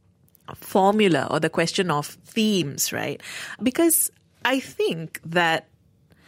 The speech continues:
capturing this, this coming together of, um, the big feelings, um, ultimately in resulting, ultimately resulting in the reader feeling enough that, that they,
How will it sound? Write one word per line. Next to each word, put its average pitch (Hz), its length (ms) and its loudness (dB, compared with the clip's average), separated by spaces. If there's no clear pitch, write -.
capturing 349 640 2
this, 151 260 0
this - 420 0
coming 208 320 0
together 160 640 2
of, 135 400 0
um, - 440 -8
the 165 120 -2
big 175 240 0
feelings, 151 720 -2
um, 139 340 -4
ultimately 180 720 0
in 160 80 -4
resulting, 165 640 0
ultimately 285 400 2
resulting 165 520 2
in 156 100 -2
the 147 100 -2
reader 170 720 4
feeling 220 580 0
enough 165 600 0
that, 151 320 -2
that - 240 0
they, 139 260 -6